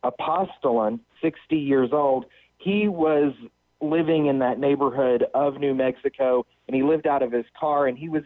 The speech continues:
known to give people rides, do odd jobs, help people move, anything for extra money when they needed help. He was found dead as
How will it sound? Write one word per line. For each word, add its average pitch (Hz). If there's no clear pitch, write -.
known 135
to 123
give 139
people 131
rides, 117
do 131
odd 127
jobs, 120
help 131
people 127
move, 117
anything 123
for 113
extra 127
money 110
when 117
they 117
needed 107
help. 104
He 127
was 123
found 110
dead 104
as 98